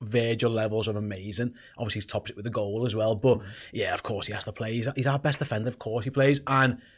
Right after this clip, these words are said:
I agree with Sig Josh's other point of, "Let's go on to him off the pitch." That, that, I'd be all, I'm up for that as well. I think it's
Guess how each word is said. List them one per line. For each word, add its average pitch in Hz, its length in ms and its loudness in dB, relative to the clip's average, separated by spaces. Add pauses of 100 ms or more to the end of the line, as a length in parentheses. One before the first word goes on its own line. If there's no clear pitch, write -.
(280)
I 135 80 6
agree 123 300 8
with 117 200 0
Sig 104 220 0
Josh's 107 240 0
other 107 80 -2
point 113 220 -2
of, 107 80 -4
"Let's 101 180 -4
go 104 120 -4
on 104 60 0
to - 120 2
him 104 160 -2
off 90 60 -4
the 117 80 0
pitch." 139 200 0
That, 123 140 4
that, 123 280 2
I'd 131 120 4
be 131 100 6
all, 127 220 8
I'm 139 120 6
up 127 100 4
for 135 100 0
that 120 200 4
as 117 80 0
well. 131 300 6 (580)
I - 60 0
think 151 160 6
it's 147 240 4